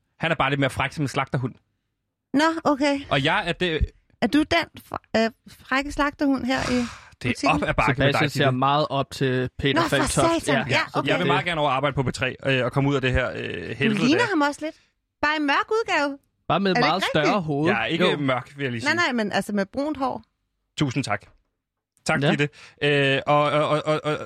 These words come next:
Speaker 1: og det program havde jo en researcher, og han hedder Esben Bjerre. Men det, som
Speaker 2: Ja.
Speaker 1: jeg har fået, det er
Speaker 2: Det er
Speaker 1: jo
Speaker 2: det, det er.
Speaker 1: det, det der.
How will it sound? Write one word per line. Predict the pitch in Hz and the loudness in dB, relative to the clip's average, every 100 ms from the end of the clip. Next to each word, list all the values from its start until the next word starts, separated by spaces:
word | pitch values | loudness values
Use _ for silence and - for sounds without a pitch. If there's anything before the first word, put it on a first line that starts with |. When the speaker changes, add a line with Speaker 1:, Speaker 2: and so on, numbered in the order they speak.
| - | -6
Speaker 1:
og | - | 0
det | 202 | 0
program | 208 175 165 | 2 0 2
havde | 175 170 | 2 2
jo | |
en | 165 | 0
researcher, | 196 - 127 - | 0 0 -2 -2
og | 143 | 0
han | 202 | 2
hedder | 185 | 2
Esben | 143 151 | 2 0
Bjerre. | 123 117 127 | 0 0 -2
Men | - 143 | -4 0
det, | 202 | 2
som | 185 | 4
Speaker 2:
Ja. | 180 | 2
Speaker 1:
jeg | 214 | -2
har | |
fået, | 202 135 123 131 _ _ _ _ - | -6 -4 -4 -6 _ _ _ _ -2
det | 190 | 2
er | |
Speaker 2:
Det | |
er | 202 170 | 4 2
Speaker 1:
jo | 139 | 2
Speaker 2:
det, | 180 | 0
det | 156 123 | 0 -2
er. | 135 - | -4 -2
Speaker 1:
det, | 151 139 | -2 0
det | |
der. | 127 | -2